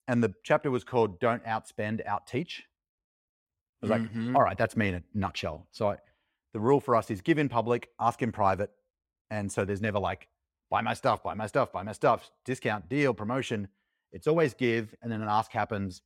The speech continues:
Speaker 1: in private, usually by email, uh, which is one of the things we both nerd out hard on.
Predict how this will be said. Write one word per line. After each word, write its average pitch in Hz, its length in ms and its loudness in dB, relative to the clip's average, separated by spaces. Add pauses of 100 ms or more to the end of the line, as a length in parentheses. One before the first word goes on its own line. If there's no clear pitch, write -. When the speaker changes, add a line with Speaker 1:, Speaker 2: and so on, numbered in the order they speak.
Speaker 1:
in 107 100 -4
private, 92 380 -2
usually 101 260 -2
by 87 200 -2
email, 87 360 -4 (760)
uh, 92 440 4 (1300)
which 98 140 -2
is 90 100 -4
one 92 100 2
of 87 80 -2
the 76 40 -4
things 90 160 -2
we 87 80 -2
both 82 180 -2
nerd 82 160 -4
out 78 160 -4
hard 82 200 -6
on. 113 140 -6